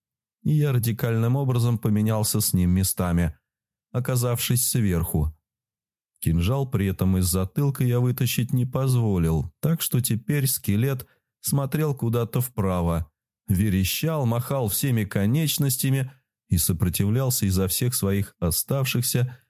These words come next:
неживых сил. Бросив вечный факел на пол рядом с собой, я уже со всей силы обеими руками потянул рукоять своего оружия, выжимая из скелета последний протяжный визг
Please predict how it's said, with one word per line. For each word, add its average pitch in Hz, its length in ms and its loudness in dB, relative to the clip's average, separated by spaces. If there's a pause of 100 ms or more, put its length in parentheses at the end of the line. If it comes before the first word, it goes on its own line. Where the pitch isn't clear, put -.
(120)
неживых 123 600 2
сил. 85 440 0 (1700)
Бросив 135 540 0
вечный 113 420 0
факел 110 500 0
на 101 160 2
пол 156 340 -2
рядом 127 300 2
с 127 80 0
собой, 90 520 2 (200)
я 127 220 2
уже 110 180 2
со 107 180 0
всей 107 260 0
силы 135 500 0 (180)
обеими 131 480 0
руками 135 540 0
потянул 123 580 0
рукоять 110 520 0
своего 107 600 0
оружия, 87 720 2 (360)
выжимая 104 640 2
из 87 260 0
скелета 117 500 0
последний 120 680 0
протяжный 92 760 0
визг 143 460 0